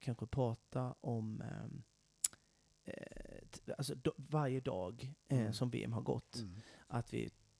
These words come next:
Speaker 1: gör lite bananalys och snackar hur läget ligger med de svenska. Vi, det måste vi ju bara få till
Speaker 2: Mm.
Speaker 1: bara på något
Speaker 2: Ja.
Speaker 1: jävla sätt, alltså. För det har ju varit kul. För det är fler som har gjort det och då, jag blir, nappar ju på den idén direkt.
Speaker 2: Ja, det har ju kommit in önskemål om det.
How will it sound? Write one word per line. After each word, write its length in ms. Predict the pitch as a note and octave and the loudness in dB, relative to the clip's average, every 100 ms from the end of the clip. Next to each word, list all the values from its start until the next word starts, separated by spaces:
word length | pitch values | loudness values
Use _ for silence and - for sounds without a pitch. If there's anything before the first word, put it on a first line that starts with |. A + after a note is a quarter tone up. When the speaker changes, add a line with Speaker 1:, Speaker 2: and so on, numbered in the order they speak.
| - | -12
Speaker 1:
gör 240 | C3 C3+ | -4 -2
lite 240 | - C3 C#3 | -2 -2 0
bananalys 560 | C3+ C3+ C3 B2+ B2+ | 2 2 2 0 -2
och 60 | C3+ | -4
snackar 500 | - C3+ - C#3 C3 | -4 -6 0 2 4
hur 180 | C3+ C3 | 4 2
läget 360 | C3 B2+ C3 | 2 0 -2
ligger 240 | - C3 B2 | -2 -4 -2
med 120 | B2 | -2
de 100 | C3 | -2
svenska. 460 | C3 - - - - | -2 -4 -4 -6 -2
Vi, 260 | C3 B2+ - _ _ _ _ _ _ _ _ _ _ - C3+ | 0 0 -2 _ _ _ _ _ _ _ _ _ _ -10 -2
det 100 | C3 | 0
måste 280 | B2 - | 0 -6
vi 60 | - | -8
ju 60 | - | -8
bara 160 | - | -8
få 140 | - - | -8 -8
till 300 | - - - | -6 -6 -6
Speaker 2:
Mm. 100 | G#2+ F2+ | -4 -4
Speaker 1:
bara 100 | - | -4
på 120 | - | -6
något 100 | C3 | -6
Speaker 2:
Ja. 80 | G#2+ | -2
Speaker 1:
jävla 220 | G2+ G2 - | -2 -2 -6
sätt, 320 | - - - | -10 -10 -10
alltså. 280 | C3 - C#3 - - | -8 -8 -8 -14 -2
För 100 | C#3 | 2
det 60 | |
har 40 | A#2 | 2
ju 60 | |
varit 140 | - - | 0 -2
kul. 300 | - A2 - - - | -2 -2 -8 -16 0
För 100 | D3+ | 4
det 40 | |
är 20 | |
fler 220 | D#3 F#3 E3 | 6 8 6
som 160 | D#3+ | 6
har 60 | D3 | 4
gjort 220 | C3+ B2 | 4 2
det 80 | B2+ | 0
och 120 | C3+ | 2
då, 160 | C3+ C3+ | 4 4
jag 140 | C#3+ | 4
blir, 280 | C#3+ D3 C#3 | 4 4 4
nappar 260 | C#3+ C#3 C3 | 0 2 2
ju 60 | |
på 120 | B2+ | 2
den 200 | C3 B2+ | 0 -2
idén 260 | A#2+ A#2+ A#2+ | -2 -2 -2
direkt. 280 | B2 B2+ - - | -2 -4 -8 -6
Speaker 2:
Ja, 180 | G#2+ G#2+ - - - | -4 -4 -8 -20 -10
det 60 | G#2+ | -4
har 80 | G#2 | -4
ju 80 | |
kommit 300 | G#2 A#2 A2 | -2 -2 0
in 140 | A2 F2+ | -2 -2
önskemål 460 | E2 - F#2+ F#2 | -6 -6 -4 -4
om 160 | F#2 G2 | -4 -6
det. 120 | - | -10